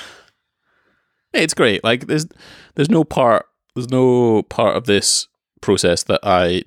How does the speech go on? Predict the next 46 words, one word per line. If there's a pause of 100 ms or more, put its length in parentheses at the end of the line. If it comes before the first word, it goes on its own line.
don't
enjoy. (260)
So, (920)
you
know, (180)
I'm
glad
that (120)
I
was
at
least
well
enough
to, (260)
'cause
I,
I
honestly
was
absolutely
floored.
Like,
Saturday
and
Sunday, (520)
not, (100)
not
happening. (760)
Um, (840)
but
I'm
glad
we
got
something
out
and
we
didn't
put
too
much
pressure
on
ourselves